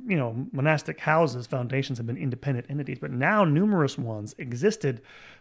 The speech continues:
whose primary allegiance was not to their own abbot or local bishop, but to the abbot of the mother, mother house. And so this, again, gives some exemption from local, uh, jur-, episcopal jurisdiction, um,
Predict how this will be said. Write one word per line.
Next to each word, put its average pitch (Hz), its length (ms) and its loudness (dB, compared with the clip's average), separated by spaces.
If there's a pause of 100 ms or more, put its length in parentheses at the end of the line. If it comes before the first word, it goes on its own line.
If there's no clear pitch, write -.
whose 151 120 -2
primary 147 360 0
allegiance 165 500 2
was 147 100 0
not 160 260 2
to - 60 -8
their 135 160 -4
own 123 220 -4
abbot 160 260 2
or - 80 -8
local 120 300 -4
bishop, - 440 -2
but - 60 -6
to 135 60 -8
the 196 120 -12
abbot 139 220 -6
of 180 80 -8
the 208 60 -2
mother, 262 480 -2
mother 233 300 -4
house. - 440 -12 (720)
And 147 240 0
so 170 640 6
this, 160 200 -2
again, 156 320 0
gives 151 200 0
some 170 160 0
exemption 143 640 0
from 131 240 -2
local, 127 580 0 (540)
uh, 131 400 2
jur-, 131 280 0 (220)
episcopal 208 400 -4
jurisdiction, 127 800 -6 (760)
um, 127 400 0